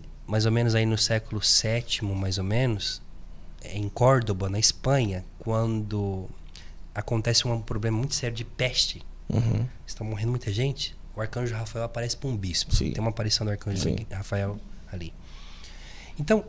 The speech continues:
Speaker 1: em tempos pontuais, específicos da história da humanidade, sempre teve alguma devoção dos anjos.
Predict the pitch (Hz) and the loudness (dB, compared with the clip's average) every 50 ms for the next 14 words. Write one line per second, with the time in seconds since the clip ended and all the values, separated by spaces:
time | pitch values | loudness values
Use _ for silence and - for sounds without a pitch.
0 | - - 180 180 185 - 233 226 - - 185 160 143 - - - - - - - | 0 2 2 2 4 2 0 0 4 8 8 8 10 8 8 6 4 2 6 8
1 | 196 220 240 233 - - 151 127 120 117 117 120 127 139 147 - - - - - | 8 8 8 4 2 4 6 8 10 10 10 10 8 6 6 6 8 8 8 6
2 | - - - - - 131 - - - - 143 - - - - 160 151 - - 143 | 4 0 -4 -2 2 4 4 4 6 6 6 8 8 8 6 6 4 2 2 -2
3 | - - 120 110 104 107 104 - - - 120 113 110 104 110 107 104 107 101 101 | -2 0 0 0 2 4 4 4 4 6 4 4 4 4 2 4 4 4 2 2
4 | 92 87 87 82 85 85 87 92 110 117 - - - - - - - - - - | 0 0 0 0 0 0 0 -2 -2 -4 -4 -8 -10 -12 -8 -2 2 4 4 4
5 | 151 156 147 - - - - 135 131 120 123 117 113 110 117 117 110 113 110 107 | 4 2 0 -4 -8 -6 -4 -2 0 0 0 0 0 -2 -2 -2 0 0 0 0
6 | 110 - - 107 107 120 131 123 - 82 80 80 - - - | -2 -2 -2 -2 0 0 2 0 0 -2 -4 -6 -10 -12 -12